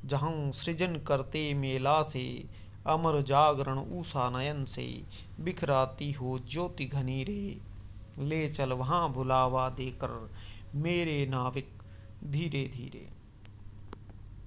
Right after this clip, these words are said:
जयशंकर प्रसाद, संदर्भ हम लिखेंगे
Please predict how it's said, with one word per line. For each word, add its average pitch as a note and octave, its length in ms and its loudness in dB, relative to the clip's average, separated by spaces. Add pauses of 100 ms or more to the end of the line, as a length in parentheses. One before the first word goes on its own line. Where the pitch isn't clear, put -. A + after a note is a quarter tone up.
(1200)
जयशंकर F#3 460 4
प्रसाद, D3 540 4 (3250)
संदर्भ E3 520 2
हम D#3 160 0
लिखेंगे D3+ 640 -2